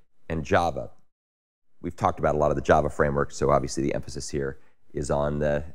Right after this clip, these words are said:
the Android stuff. So what is a framework? A framework is an integrated set of components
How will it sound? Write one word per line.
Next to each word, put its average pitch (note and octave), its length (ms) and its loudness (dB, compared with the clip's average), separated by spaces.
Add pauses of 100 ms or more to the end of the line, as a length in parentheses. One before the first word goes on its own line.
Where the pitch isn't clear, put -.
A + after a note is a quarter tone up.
the - 140 0
Android A2 340 0
stuff. - 280 -8 (1200)
So D3 220 4
what D3 200 4
is C3+ 120 0
a - 20 0
framework? F3+ 720 4 (240)
A - 40 -8
framework C#3+ 520 2
is G2 100 2
an G#2 80 6 (140)
integrated D3 680 4
set C3 240 4
of - 160 -4
components C#3 760 0